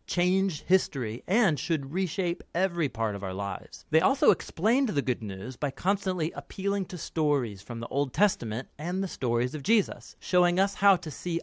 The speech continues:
our own life stories as part of the epic biblical story. So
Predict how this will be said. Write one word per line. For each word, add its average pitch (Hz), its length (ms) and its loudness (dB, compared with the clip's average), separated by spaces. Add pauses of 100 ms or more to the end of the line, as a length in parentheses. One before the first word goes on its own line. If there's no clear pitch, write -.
(140)
our 180 400 0
own 196 300 2
life 147 320 2
stories 104 680 -6
as 143 200 -4
part 175 480 -2
of 175 320 0
the 151 100 -2 (100)
epic 127 360 -6
biblical 143 400 -4
story. - 380 -14 (100)
So 160 260 4